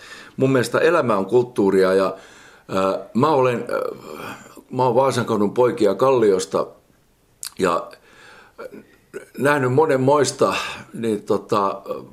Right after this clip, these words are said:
joka on auttanut mua tässä ammatissa oikeasti. Ihan siis niinku oikeasti.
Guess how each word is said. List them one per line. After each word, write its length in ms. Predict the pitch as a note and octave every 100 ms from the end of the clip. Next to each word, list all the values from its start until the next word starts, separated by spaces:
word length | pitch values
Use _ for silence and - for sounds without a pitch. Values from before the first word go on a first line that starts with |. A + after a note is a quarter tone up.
| - _ _ _ _ _ -
joka 240 | C#3 - C#3+
on 180 | C3
auttanut 460 | C#3+ B2+ C3+ A2+ -
mua 140 | B2+
tässä 320 | A2+ C3 C#3+ D3
ammatissa 600 | D#3+ G#2 - D#2+ - D2
oikeasti. 640 | G2 - B1+ - - - _ _ _
Ihan 260 | - A2+ G#2
siis 220 | A#2 A#2
niinku 340 | A2+ A2+ A2+
oikeasti. 640 | B2 - - - - -